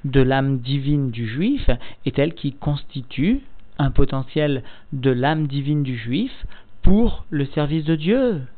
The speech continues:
Et cela donc aujourd'hui depuis le Chesed jusqu'à la Malchut, et dans le shiur prochain, l'Admorazaken envisagera l'étude de Chorma, Bina, Da'at, c'est-à-dire de la partie intellectuelle de l'âme divine.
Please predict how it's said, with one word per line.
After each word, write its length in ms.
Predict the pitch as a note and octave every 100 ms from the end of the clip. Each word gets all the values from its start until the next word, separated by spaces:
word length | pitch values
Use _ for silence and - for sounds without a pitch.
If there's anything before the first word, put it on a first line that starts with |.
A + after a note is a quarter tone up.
| - -
Et 60 | C#3
cela 260 | C3+ A2+
donc 300 | A2+ C#3 F#3 -
aujourd'hui 540 | C3+ B2 C3 A#2 D#3 D#3 - -
depuis 560 | C3 C#3 - D#3 D3+ -
le 200 | C#3+ C3
Chesed 440 | B2 B2+ - C#3+ E3+
jusqu'à 520 | B2+ C3+ F3+ - C#3
la 100 | A#2+
Malchut, 560 | A2+ G#2+ - G3+ - - - - D3
et 80 |
dans 120 | A#2+ A#2+
le 100 | A#2
shiur 320 | - C#3 D3+
prochain, 640 | - A#2+ - A#2+ E3+ C4 - -
l'Admorazaken 720 | C3+ C3 C3 A#2+ A2+ D#3+ G#3+ - - -
envisagera 720 | C#3+ C3 C3 B2 A2 A2 F3+
l'étude 520 | C#3+ B2 - F3+ E3+ - - B2+
de 100 | B2
Chorma, 500 | - G#2 B2 C3 E3
Bina, 440 | B2 B2+ A#2 C3
Da'at, 440 | C3+ B2 A2+ E3+ F3+
c'est-à-dire 400 | - A#2+ A#2+ C#3+
de 60 |
la 120 | B2+ A#2+
partie 380 | A#2 - D#3+ E3 - - -
intellectuelle 1000 | D3 - C#3+ C#3+ - F3+ C4+ D#3+ B2+ A#2 - -
de 160 | C#3+ C3
l'âme 240 | D3 D#3+
divine. 600 | D#3+ F3 A3+ C4 D3+ A#2+